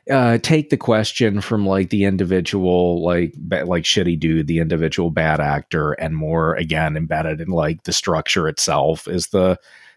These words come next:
is the root cause of the, the, the kind of violence, or, uh, is that, I mean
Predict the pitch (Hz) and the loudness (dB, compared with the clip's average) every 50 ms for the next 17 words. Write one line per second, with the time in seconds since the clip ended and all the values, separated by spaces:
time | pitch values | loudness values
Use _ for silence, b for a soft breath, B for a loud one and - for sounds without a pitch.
0 | B - 123 104 - - 107 104 104 107 104 - - 107 98 98 98 98 92 104 | B -4 -4 -2 -2 0 0 2 2 0 0 2 2 2 4 4 4 2 2 -2
1 | 92 87 - 101 98 98 82 95 104 98 92 82 104 92 - 104 101 95 90 82 | -2 0 0 2 2 2 0 0 0 0 0 0 -2 -4 -2 -2 0 0 0 0
2 | 92 87 90 92 90 92 95 92 90 90 90 - - 90 87 85 85 82 76 67 | 0 2 2 2 2 2 2 2 0 0 -2 -2 -2 0 2 2 2 0 0 0
3 | 90 - - 87 - - 95 87 82 82 80 _ _ _ _ _ _ _ _ _ | -2 -2 -2 -4 -4 -2 0 0 0 0 -2 _ _ _ _ _ _ _ _ _
4 | _ - 98 92 87 87 85 | _ -4 -2 0 0 0 -2